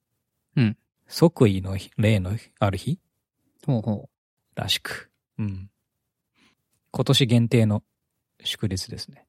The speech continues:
Speaker 1: ええ。
Speaker 2: うん。
Speaker 1: いや、祝日多くて良いですね。
Speaker 2: <laughs> 祝日多すぎですけどね。
Speaker 1: はい。来週も祝日で、ええ。
Speaker 2: そうですよ。
Speaker 1: うん。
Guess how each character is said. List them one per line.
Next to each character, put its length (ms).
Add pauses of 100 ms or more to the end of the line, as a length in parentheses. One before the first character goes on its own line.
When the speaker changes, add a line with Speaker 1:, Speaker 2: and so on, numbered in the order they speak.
Speaker 1:
え 680
え。 20 (280)
Speaker 2:
う 40
ん。 220 (600)
Speaker 1:
い 60
や、 200
祝 280
日 240
多 120
く 120
て 140
良 140
い 60
で 80
す 180
ね。 120 (160)
Speaker 2:
<laughs> 140
祝 220
日 240
多 160
す 140
ぎ 80
で 100
す 80
け 80
ど 100
ね。 120
Speaker 1:
は 280
い。 140 (1800)
来 220
週 300
も 140
祝 260
日 260
で、 360
え 80
え。 140 (220)
Speaker 2:
そ 220
う 60
で 80
す 120
よ。 60 (400)
Speaker 1:
う 60
ん。 340